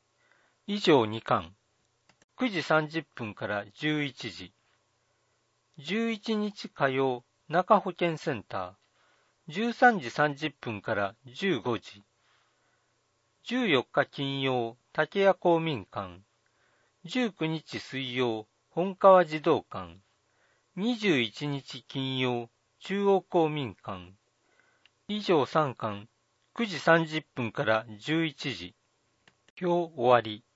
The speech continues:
持ってくるもの。母子健康手帳。身長体重測定を希望する人は、フェイスタオル。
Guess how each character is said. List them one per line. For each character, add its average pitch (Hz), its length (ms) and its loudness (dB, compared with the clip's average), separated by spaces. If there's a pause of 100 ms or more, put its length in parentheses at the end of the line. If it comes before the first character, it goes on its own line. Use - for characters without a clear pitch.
(800)
持 170 140 0
っ - 20 -2
て 220 240 -2
く - 120 -4
る 131 140 2
も 95 140 -6
の。 90 200 -12 (680)
母 226 140 2
子 - 120 -12
健 165 320 -2
康 160 160 4
手 143 160 0
帳。 92 320 -14 (640)
身 233 300 -6
長 220 260 2
体 208 260 2
重 202 220 -6
測 - 300 -6
定 135 180 4
を 110 140 0
希 139 160 -10
望 151 220 -2
す - 120 -14
る 139 100 -10
人 131 300 -4
は、 92 220 -4 (340)
フ 170 140 -4
ェ 196 60 0
イ 185 40 -2
ス - 220 -20
タ 131 180 6
オ 95 60 -4
ル。 95 180 -18